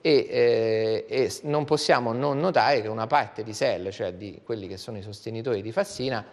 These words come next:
non era certamente entusiasta di andare con la candidatura di Fassina. Ora non vogliamo in questo vedere necessariamente una dietrologia o, o un complotto, però sicuramente, eh, il quadro politico rappresenta questo. Da un altro punto di vista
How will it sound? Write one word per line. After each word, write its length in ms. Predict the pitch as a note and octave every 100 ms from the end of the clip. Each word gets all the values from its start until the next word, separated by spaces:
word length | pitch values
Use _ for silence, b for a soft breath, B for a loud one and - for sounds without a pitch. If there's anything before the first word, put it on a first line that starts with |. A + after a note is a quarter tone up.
| B B B B
non 220 | A2+ B2
era 180 | C3+ B2
certamente 520 | A2 A2+ B2+ B2+ A2+
entusiasta 640 | A#2+ A#2 C#3 A#2 A#2+ - G#2
di 100 | G#2
andare 280 | G#2+ A2 G#2
con 120 | G2
la 80 | G2
candidatura 520 | G2 G2+ G2 G2+ F#2+
di 120 | F2
Fassina. 420 | F#2+ - E2 D2+
Ora 140 | A#2 G2+
non 140 | G#2+
vogliamo 760 | A2+ B2 B2+ A#2 G#2 G2 - - -
in 120 | A#2+
questo 360 | - C3 - A2
vedere 340 | A2+ A#2+ G#2+
necessariamente 760 | G#2+ A2 A#2 - A#2+ C3 G#2+
una 140 | G#2+ G#2+
dietrologia 840 | A#2+ A#2+ A#2+ A#2+ B2 C3+ A2 G2+
o, 100 | G#2
o 300 | G#2 B2 A#2
un 100 | A#2
complotto, 580 | A#2 G#3 E3 G#2 A#2 -
però 200 | C#3 B2
sicuramente, 760 | - C3+ D3+ F3 A#2+ A#2+ - E3+ B B B -
eh, 160 | G2+
il 100 | G2
quadro 300 | - C3 A#2+
politico 420 | B2+ A#2 A2 G#2+
rappresenta 680 | G#2 A2+ A2 A2+ A2 G#2 -
questo. 340 | E2 C#2+ - -
Da 180 | - C#3+
un 80 | C#3+
altro 260 | C#3 -
punto 240 | C#3 C#3+ F#3+
di 120 | G3
vista 440 | A#2+ C3 - G2+